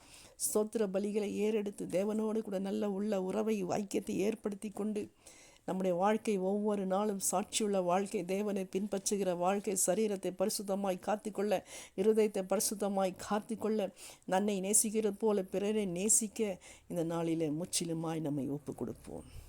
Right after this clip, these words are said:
எந்தெந்த காரியத்தில் நம்மிடத்துல குறைவுகள் இருக்கோ, இன்றைக்கு ஆண்டவர் சமூகத்துல ஒரு தீர்மானம் எடுத்து, "ஆண்டவரே, என்னை உகந்த காணிக்கையாய், என்னை முழுமையாய் அர்ப்பணிக்கிறப்பா. என்னோடு கூட நீர் பேசின வார்த்தைகளுக்காக நன்றி. என்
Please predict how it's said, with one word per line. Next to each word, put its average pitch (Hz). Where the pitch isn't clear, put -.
எந்தெந்த 175
காரியத்தில் 175
நம்மிடத்துல 165
குறைவுகள் 165
இருக்கோ, 160
இன்றைக்கு 165
ஆண்டவர் 170
சமூகத்துல 175
ஒரு 156
தீர்மானம் 170
எடுத்து, 160
"ஆண்டவரே, 160
என்னை 175
உகந்த 190
காணிக்கையாய், 165
என்னை 175
முழுமையாய் 185
அர்ப்பணிக்கிறப்பா. -
என்னோடு 185
கூட 185
நீர் 160
பேசின -
வார்த்தைகளுக்காக 165
நன்றி. 139
என் 156